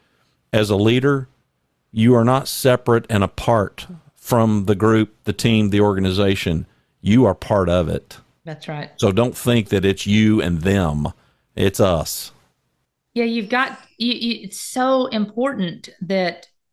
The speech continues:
Speaker 2: again, I know, I believe I know what is best for my team.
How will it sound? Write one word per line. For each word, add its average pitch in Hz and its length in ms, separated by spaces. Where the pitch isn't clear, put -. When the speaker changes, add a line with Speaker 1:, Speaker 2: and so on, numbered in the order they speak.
Speaker 2:
again, 202 720
I 170 100
know, 214 600
I 196 160
believe 220 420
I 196 120
know 196 560
what 185 220
is 175 140
best 175 300
for 180 100
my 160 140
team. 170 480